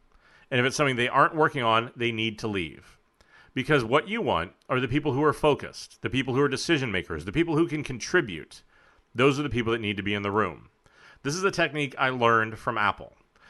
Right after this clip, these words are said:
Because time after time in meetings with them, I would actually watch the leadership come in and would very specifically point out people in the room and ask them to explain why they were there.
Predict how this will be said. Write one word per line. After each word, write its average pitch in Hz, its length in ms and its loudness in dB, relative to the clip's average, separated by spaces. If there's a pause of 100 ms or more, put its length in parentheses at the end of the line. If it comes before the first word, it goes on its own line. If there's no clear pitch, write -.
(140)
Because 131 260 0
time 156 240 4
after 180 220 2
time 107 320 2
in 110 100 -4
meetings 135 320 0
with 151 120 -2
them, 95 200 2
I 110 100 0
would 123 120 -2
actually 139 360 -4
watch 120 460 -4
the 131 80 -4
leadership 151 480 -2
come 180 260 -2
in 78 300 -2 (460)
and 139 160 2
would 131 220 2 (160)
very 160 340 2
specifically 185 560 2
point 151 280 0
out 156 120 -2
people 165 240 -4
in 175 80 -4
the 160 80 0
room 110 160 4
and 123 100 -6
ask 139 240 0
them 139 120 -6
to 135 60 0
explain 131 540 -4
why 107 220 2
they 104 120 2
were 98 140 0
there. 80 360 -6